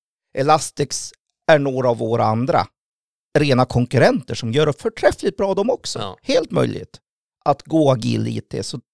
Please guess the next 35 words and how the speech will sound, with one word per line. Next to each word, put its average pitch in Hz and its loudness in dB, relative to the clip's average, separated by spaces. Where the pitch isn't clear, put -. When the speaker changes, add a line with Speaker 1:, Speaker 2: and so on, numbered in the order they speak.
Speaker 1:
det 285 2
finns 202 -6
inget 180 -6
behov 120 -6
alls - -6
Speaker 2:
Och 113 -12
vill 110 -4
Speaker 1:
för 107 -10
Speaker 2:
vi, 113 -4
Speaker 1:
att 107 -8
Speaker 2:
och - -16
vill 107 -8
Speaker 1:
tillägga. 104 -8
Speaker 2:
vi 104 -12
titta 98 -8
i 98 -8
Europa 113 -10
så 101 -12
finns 95 -16
det - -12
ännu 113 -16
fler. - -20
Speaker 1:
Det - -10
finns 117 -8
det - -8
massor 110 -4
där - -4
också. - -6
Så - -12
att - -14
se-, 131 -6
se-, - -12
säger 156 0
det 139 -2
liksom, 135 -6